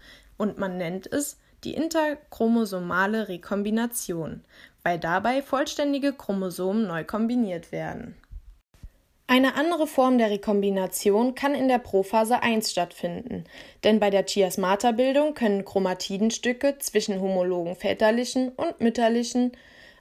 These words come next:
Einchromatid-Chromosomen ausgetauscht werden. Dies nennt man dann das Crossing Over. Und weil der Austausch zur Neukombination des Erbmaterials in einem Chromosom führt,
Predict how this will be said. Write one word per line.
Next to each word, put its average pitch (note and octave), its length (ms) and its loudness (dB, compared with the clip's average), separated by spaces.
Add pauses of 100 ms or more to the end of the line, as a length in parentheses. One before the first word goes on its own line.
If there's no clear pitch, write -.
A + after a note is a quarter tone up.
Einchromatid-Chromosomen B3 1400 0
ausgetauscht - 840 -2
werden. F#3 380 -2 (300)
Dies G#3 180 0
nennt A#3 240 2
man B3 180 2
dann B3+ 320 0
das G#3+ 220 -2
Crossing A3+ 460 0
Over. F3 520 -2 (320)
Und D4+ 180 2
weil B3 120 4
der G#3+ 200 0
Austausch B3+ 520 2
zur - 160 -2
Neukombination A3+ 960 0
des A3 160 -2
Erbmaterials G#3+ 880 0
in A#3 120 -2
einem G#3+ 280 2
Chromosom F#3 580 -2
führt, C#4+ 340 -2